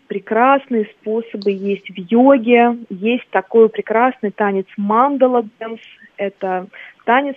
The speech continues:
когда идёт движение животом, через восьмёрки бёдрами. Танец живота, где идёт активная работа брюшного сегмента, прекрасно справляются со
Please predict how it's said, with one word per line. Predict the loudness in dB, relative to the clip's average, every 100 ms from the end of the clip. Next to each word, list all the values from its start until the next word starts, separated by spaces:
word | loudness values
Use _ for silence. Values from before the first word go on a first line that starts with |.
| -8
когда | -6 -4 0 2 4 2
идёт | -2 -4 -2 -2 -4
движение | -4 -2 -2 -4
животом, | -6 -4 -4 0 2 2 0
через | -4 -6 -4
восьмёрки | -6 -4 0 2 0 -2
бёдрами. | -6 0 2 0 -2 -6 -10 _
Танец | 4 4 2 -2 -8
живота, | -4 -2 -2 -2 -2 -2
где | -4 -6 -6
идёт | -6 -10 -12
активная | -16 -10 -6 -2 0 0 -2 -12 -18 -4
работа | -2 -2 0 0 0
брюшного | -6 -6 -8 -8 -4 0 2 2 0 -4
сегмента, | -2 0 2 0 -6
прекрасно | -12 -6 0 2 2 0 -2 -2 -6 -20 -20
справляются | -4 -2 0 2 2 2 -4 -18 -14
со | -12